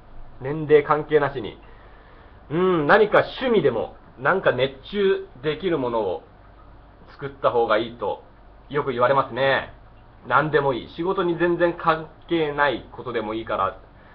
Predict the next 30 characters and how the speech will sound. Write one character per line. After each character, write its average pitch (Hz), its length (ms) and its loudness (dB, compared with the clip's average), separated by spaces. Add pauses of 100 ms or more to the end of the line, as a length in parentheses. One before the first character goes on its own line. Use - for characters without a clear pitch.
(160)
何 151 240 -2
か 101 320 -6 (720)
趣 143 60 -6
味 123 160 -6
を - 120 -8 (1500)
持 120 140 -6
っ 123 80 -8
て - 160 -8
い 123 80 0
る 113 80 -10
と、 117 380 -4
そ 127 60 -8
っ - 40 -18
か - 180 -4
ら - 260 0 (760)
つ - 40 -12
な 127 120 2
が 120 100 2
り 120 60 -4
が 110 100 2
で 107 100 -6
き - 60 -18
た 117 80 0
り 107 80 -6
と - 80 -12
か 117 140 2
も 131 180 0
す - 60 -10
る 101 200 -8 (120)
し、 147 260 -8